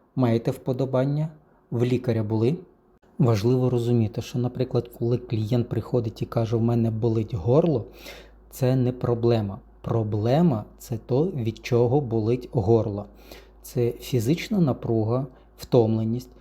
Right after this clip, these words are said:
це простуда чи якісь інші органічні проблеми. Якщо клієнт дивується, навіщо це вам, достатньо проінформувати: "Я в аптеці, відповідаю вже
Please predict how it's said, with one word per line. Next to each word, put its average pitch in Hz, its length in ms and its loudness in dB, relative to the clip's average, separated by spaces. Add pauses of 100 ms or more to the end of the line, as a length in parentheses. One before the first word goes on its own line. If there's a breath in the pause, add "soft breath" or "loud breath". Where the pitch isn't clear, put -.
(300 loud breath)
це 151 480 -2 (280)
простуда 123 800 0 (960 loud breath)
чи - 180 -2
якісь 120 500 -2
інші 117 440 0
органічні 113 1120 -2 (200)
проблеми. 107 540 -2 (580)
Якщо 131 420 0
клієнт 113 520 0
дивується, 117 640 -2
навіщо 113 480 -2
це - 240 -4
вам, 104 240 -2 (480 loud breath)
достатньо 131 840 -2
проінформувати: 120 1000 -2 (140)
"Я 113 280 2
в 101 120 -6
аптеці, 117 760 -4 (760 loud breath)
відповідаю 117 840 0
вже 107 200 -2